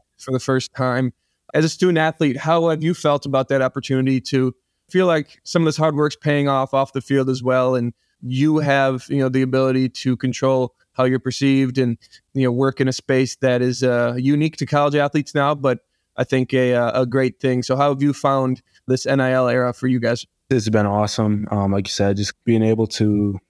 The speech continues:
Speaker 2: you know, almost be paid for, for your hard work, um, you know, with opportunities, opportunities that come along with it. And on my team, you know, I'm, I'm with Team Lammy, so they've, they've done a great job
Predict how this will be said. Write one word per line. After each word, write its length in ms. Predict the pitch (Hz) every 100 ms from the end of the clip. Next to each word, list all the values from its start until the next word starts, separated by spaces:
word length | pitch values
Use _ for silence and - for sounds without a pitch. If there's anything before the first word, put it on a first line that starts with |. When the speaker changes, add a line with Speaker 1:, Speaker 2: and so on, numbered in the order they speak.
| _ -
Speaker 2:
you 100 | 117
know, 100 | 101
almost 400 | 101 107 104 101
be 120 | 104
paid 280 | 110 104 101
for, 320 | 104 98 98
for 140 | - 107
your 120 | 98
hard 200 | 101 98
work, 400 | 101 98 98 -
um, 500 | 98 95 92 90 95
you 100 | -
know, 140 | 95 92
with 200 | 95 101
opportunities, 800 | 101 - - 98 95 95 92 - _ -
opportunities 580 | 95 - - 95 92
that 160 | 95 95
come 160 | - 95
along 360 | 95 95 95
with 180 | 95 -
it. 240 | 98 104 - - 107
And 100 | 104
on 100 | 101
my 160 | 107
team, 400 | 104 107 104 101
you 60 | 98
know, 80 | 98
I'm, 180 | 101
I'm 160 | 104 104
with 120 | 98
Team 200 | - 98
Lammy, 300 | 98 98 98
so 180 | 95 98
they've, 260 | 101 92 -
they've 200 | 101 95
done 180 | 101 95
a 60 |
great 240 | 95 98 92
job 400 | 101 95 92